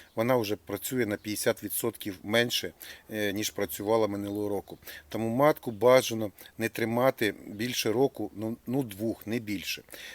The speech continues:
Е, багато людей скаже, да, що в них матки і три-чотири роки і працюють, е, гарно. Да, так буває, але це відсоток дуже малий,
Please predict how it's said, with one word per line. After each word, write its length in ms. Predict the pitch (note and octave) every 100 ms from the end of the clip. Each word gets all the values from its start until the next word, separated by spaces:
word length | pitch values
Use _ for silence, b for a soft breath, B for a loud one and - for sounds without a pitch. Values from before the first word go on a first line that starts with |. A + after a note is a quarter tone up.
| B G#2+
Е, 60 |
багато 340 | G2+ G#2+ B2+ A#2+
людей 220 | A#2+ B2
скаже, 380 | - C#3+ C3 A2+
да, 220 | A#2 C3+
що 200 | - G#2
в 60 |
них 280 | A2 A#2+ -
матки 400 | A2+ B2 - A2+ - B B -
і 120 | G#2+
три-чотири 540 | A#2+ A2+ - B2 A2+
роки 420 | A2 D3 - B2 -
і 100 | A2+
працюють, 760 | - G#2 - B2+ B2 A#2 - G#2+
е, 140 | A2
гарно. 440 | F#2+ A#2 F#2+ F2 E2
Да, 340 | F#2 G#2+ G#2 F2+ _ _
так 220 | G#2 A#2 -
буває, 460 | A#2 A2+ A2+ G2 E2+ B B -
але 360 | G2 A#2 C3 - B
це 160 | - A2
відсоток 540 | G#2 - D3+ C#3+ F#2
дуже 300 | F#2 C#3 A#2+
малий, 380 | A#2+ B2+ B2+